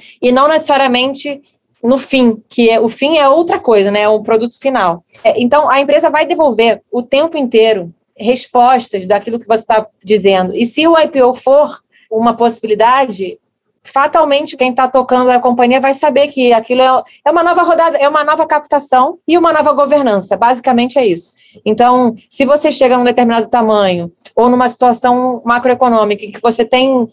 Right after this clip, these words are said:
liquidez no mercado, em que você consiga se capitalizar dessa maneira,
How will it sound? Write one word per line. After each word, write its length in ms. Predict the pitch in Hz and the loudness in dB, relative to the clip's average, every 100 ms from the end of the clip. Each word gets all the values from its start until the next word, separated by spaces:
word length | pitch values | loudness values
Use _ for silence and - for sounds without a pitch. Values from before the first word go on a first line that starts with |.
| _ | _
liquidez 500 | 220 240 240 214 240 | -2 -2 0 2 2
no 80 | 254 | 2
mercado, 640 | 254 247 233 220 214 196 | 0 -2 0 0 2 2
em 80 | 196 | 0
que 100 | 196 | -2
você 240 | 226 226 233 | -2 0 0
consiga 640 | 247 240 254 247 247 233 _ _ - | 0 0 0 2 2 0 _ _ -18
se 100 | - | -6
capitalizar 500 | 247 240 247 233 226 | -4 -2 -2 0 0
dessa 240 | 220 220 | 0 -2
maneira, 600 | 220 202 208 269 277 202 | -2 0 2 2 2 0